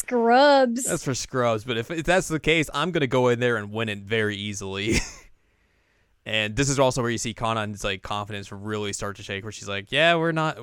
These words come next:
Speaker 2: we're not, we're not that, that level. We're just, we're not there yet." And this girl's like, "Phew. Well, I mean, there's one thing I saw today. Hey,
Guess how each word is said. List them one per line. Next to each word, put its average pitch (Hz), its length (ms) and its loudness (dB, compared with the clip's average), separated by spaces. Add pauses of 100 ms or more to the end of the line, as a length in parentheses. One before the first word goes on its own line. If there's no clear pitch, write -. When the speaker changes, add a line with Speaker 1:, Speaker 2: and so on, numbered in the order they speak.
(240)
Speaker 2:
we're 139 120 -2
not, 143 280 -2 (100)
we're 123 80 -6
not 127 220 -4
that, 110 240 -4 (140)
that 104 180 -4
level. 101 500 -6
We're 107 140 -4
just, 107 260 -12
we're 107 80 -8
not 104 220 -6
there 101 200 -10
yet." - 340 -12 (760)
And 104 100 -10
this 98 80 -8
girl's 98 240 -8
like, 92 220 -6 (140)
"Phew. 135 300 -4 (880)
Well, 156 440 4
I 135 100 -2
mean, 131 300 -2 (380)
there's 143 200 4
one 165 180 6
thing 120 200 4
I 113 60 0
saw 113 200 2
today. 110 240 0
Hey, 120 280 0